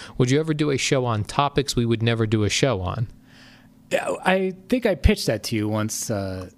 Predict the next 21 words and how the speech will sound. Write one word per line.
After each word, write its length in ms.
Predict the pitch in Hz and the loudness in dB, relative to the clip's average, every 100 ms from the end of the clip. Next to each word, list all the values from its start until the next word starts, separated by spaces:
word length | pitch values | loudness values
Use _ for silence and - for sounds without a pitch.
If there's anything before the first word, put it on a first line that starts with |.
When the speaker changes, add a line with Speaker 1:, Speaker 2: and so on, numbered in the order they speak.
| - - | -20 -8
Speaker 2:
I, 60 | 123 | -8
I 200 | - 139 - - | -8 -16 -18 -20
could 140 | - 170 | -10 -8
have 60 | |
sworn 280 | - 151 139 | -2 -2 0
it 20 | |
was 120 | 107 - | -2 0
something 560 | 156 147 120 107 101 - - | 0 0 -2 -2 -4 -4 -2
Speaker 1:
It 20 | |
was, 140 | 143 | 2
like, 100 | 139 | 2
Speaker 2:
of 40 | 123 | 2
that 60 | |
Speaker 1:
sort 180 | - 165 | 2 2
of, 160 | 143 131 | 0 0
uh, 300 | 131 117 117 - - - - - - - | 2 0 -2 -8 -20 -20 -20 -20 -20 -2
a 100 | 123 | -2
show 340 | - - 160 160 | 0 2 2 2
on 180 | 131 | 0
things 500 | 120 139 135 131 120 | 0 0 0 0 0
that 100 | 123 | -2